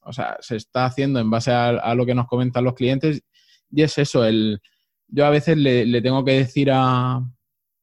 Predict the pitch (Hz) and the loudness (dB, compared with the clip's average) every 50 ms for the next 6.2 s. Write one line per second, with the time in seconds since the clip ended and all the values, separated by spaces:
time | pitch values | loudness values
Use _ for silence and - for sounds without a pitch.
0 | _ _ _ - 135 131 - 143 143 139 143 147 147 147 147 143 - 135 139 151 | _ _ _ -2 -2 0 2 0 2 2 2 2 4 2 2 2 0 0 0 0
1 | 151 - 180 165 - - - 127 120 120 120 120 117 117 117 120 120 120 120 117 | 2 2 0 -2 0 0 2 2 4 4 4 2 2 2 2 2 2 2 0 -2
2 | 120 - _ _ _ _ _ _ _ _ _ _ _ _ _ _ _ - - 160 | -4 -8 _ _ _ _ _ _ _ _ _ _ _ _ _ _ _ -2 0 0
3 | 160 165 165 165 165 - 147 127 120 123 120 117 135 120 - 143 135 - - 147 | 2 4 2 2 2 2 2 2 2 2 0 -2 -2 -2 -2 -2 -2 -2 -2 -2
4 | 147 139 123 127 - 131 123 117 110 113 113 110 104 101 104 - _ _ _ _ | -2 -2 -4 -4 -2 -2 -2 -2 -2 -2 -2 -2 -4 -6 -10 -14 _ _ _ _
5 | _ _ - 147 139 135 139 139 135 135 131 123 123 120 127 139 147 165 175 196 | _ _ -2 2 2 2 4 2 0 0 0 -2 0 0 0 0 0 0 0 -2
6 | 220 262 254 - | -2 -4 -6 -10